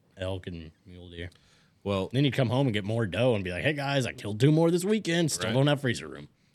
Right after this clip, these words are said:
Speaker 1: Here you go."
Speaker 2: yeah, she tried to make burgers and stuff, like, with the bear, but it was too greasy. Like, it would not
Speaker 1: I've heard
Speaker 2: hold
Speaker 1: bears,
Speaker 2: together.
Speaker 1: like, stringy.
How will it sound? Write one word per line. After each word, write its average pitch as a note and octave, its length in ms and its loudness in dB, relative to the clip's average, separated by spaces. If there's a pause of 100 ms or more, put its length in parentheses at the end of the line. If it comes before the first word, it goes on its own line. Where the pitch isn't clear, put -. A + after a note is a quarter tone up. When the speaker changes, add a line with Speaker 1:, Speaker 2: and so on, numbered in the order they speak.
(240)
Speaker 1:
Here C3+ 80 0
you A2 60 -2
go." D#2 140 -12 (240)
Speaker 2:
yeah, F3+ 160 -4 (160)
she - 200 -8
tried B2+ 300 0
to A#2 40 -4
make F2+ 320 -4
burgers D#2+ 600 -8
and C2 100 -20
stuff, - 460 -14
like, - 140 -20 (120)
with E2 160 -20 (140)
the B1 140 -20 (180)
bear, E2+ 240 -6
but - 120 -14
it - 20 -14
was - 120 -16
too E2 280 -12 (140)
greasy. E2+ 400 -10
Like, C2 180 -18
it D#2+ 140 -20
would E2+ 200 -18
not D2+ 140 -6
Speaker 1:
I've A#2 60 -2
heard D#3 140 0
Speaker 2:
hold C3 140 -2
Speaker 1:
bears, A2 220 -2
Speaker 2:
together. E2+ 120 -6
Speaker 1:
like, - 80 -16
stringy. G#2 720 -14